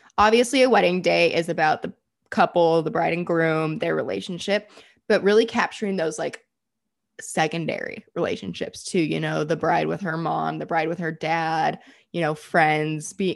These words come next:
'cause, like, how often do people have a photographer around when all these people are around? You know, there's so many other different relationships that go into a wedding day, and being able to capture the authenticity of all of those, I think, is something that can be overlooked at times.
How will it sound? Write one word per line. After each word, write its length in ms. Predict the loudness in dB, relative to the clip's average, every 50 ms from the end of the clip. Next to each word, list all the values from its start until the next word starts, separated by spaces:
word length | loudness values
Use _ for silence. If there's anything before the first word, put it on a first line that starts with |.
| -4 -8
'cause, 160 | -8 -6 -4 -2
like, 140 | -4 -4
how 220 | -2 0 0 2 4
often 360 | 4 4 4 2 2 -2 0
do 120 | 0 -2
people 340 | -2 -2 -4 -4 -2 -2 -2
have 160 | -2 -2 -4
a 60 | -6 -6
photographer 800 | -6 -6 -4 0 0 0 0 -2 -4 -4 -6 -6 -6 -4 -4
around 380 | -2 -2 0 0 0 -2 -4 -4
when 180 | -4 -4 -2
all 140 | -2 -2 -2
these 200 | -2 -4 -6 -4
people 280 | -4 -4 -4 -4 -6 -8
are 180 | -8 -8 -8
around? 400 | -6 -6 -6 -6 -6 -6 -8 -8
You 80 | -6 -4
know, 260 | -2 -2 0 0 0
there's 220 | 0 0 0 -2 -2
so 200 | -2 0 0 2
many 220 | 0 0 0 0
other 200 | 0 0 0 0
different 340 | -2 -2 -4 -4 -4 -4 -4
relationships 680 | -4 -4 -4 -4 -4 -6 -8 -10 -8 -8 -10 -8 -8
that 120 | -10 -8 -6
go 160 | -4 -4 -4
into 240 | -4 -6 -8 -8 -8
a 80 | -6
wedding 360 | -4 -2 -4 -4 -4 -6 -8 -8
day, 180 | -6 -6 -6
and 100 | -6 -6
being 200 | -4 -4 -4 -2
able 160 | -4 -4 -6
to 120 | -8 -10 -12
capture 640 | -8 -6 -4 -4 -4 -4 -6 -6 -4 -4 -4 -4 -6 -12 -20 -20 _ _ _
the 100 | 2 2
authenticity 580 | 2 2 2 -2 -2 -2 -4 -4 -4 -2 -2 -2
of 80 | -2 0
all 240 | -2 -2 -2 -2
of 120 | -2 -4 -4
those, 200 | -6 -8 -8 -8
I 80 | -10
think, 240 | -12 -10 -12 -10 -10
is 120 | -12 -8 -8
something 400 | -8 -8 -8 -10 -10 -10 -8 -8
that 260 | -8 -8 -8 -4 -4
can 80 | -2
be 120 | -2 0 0
overlooked 440 | 0 2 0 0 0 -2 0 -2 -2
at 100 | -2 -2
times. 480 | -4 -6 -6 -6 -8 -14 -18 -20 -20